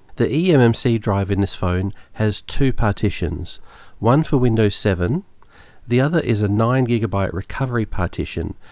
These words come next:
for reinstalling a fresh copy of Windows seven if needed. Since I didn't get any software with this phone, I want to back up this internal drive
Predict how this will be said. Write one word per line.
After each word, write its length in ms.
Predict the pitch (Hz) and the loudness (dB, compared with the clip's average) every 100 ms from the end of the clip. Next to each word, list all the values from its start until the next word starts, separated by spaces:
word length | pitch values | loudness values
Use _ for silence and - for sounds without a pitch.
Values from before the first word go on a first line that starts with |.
| - - | -20 -2
for 180 | - 104 | 0 0
reinstalling 840 | 104 120 127 - 117 104 104 98 | 0 0 -2 -2 -2 0 0 -2
a 60 | - | -2
fresh 400 | - 123 120 - | 0 -2 -4 -6
copy 420 | 117 - 101 - | -2 2 2 2
of 180 | 92 92 | -2 -2
Windows 380 | 104 98 95 | 0 0 0
seven 460 | - 113 92 82 - - - | -2 -4 -4 -6 -10 -16 -12
if 220 | - - | -12 -2
needed. 480 | 107 104 92 69 - - _ - _ | 0 2 0 -6 -12 -20 _ -20 _
Since 280 | - 147 156 | 0 2 2
I 40 | |
didn't 280 | 113 139 151 | 2 4 4
get 160 | 120 | 4
any 200 | 113 131 | 4 4
software 460 | 139 - 92 - 90 | 2 -2 -4 -2 0
with 160 | 87 - | -2 -4
this 160 | 90 | -8
phone, 440 | - 87 78 107 127 - - - - - - | -4 -2 -2 -4 -8 -18 -20 -20 -20 -18 -4
I 40 | 107 | 2
want 120 | 139 | 4
to 40 | |
back 240 | 143 131 127 | 2 0 0
up 160 | - | -2
this 200 | 98 - | -4 -4
internal 440 | 92 - 117 135 123 | -4 0 0 2 0
drive 460 | 101 92 95 90 | 0 0 0 -2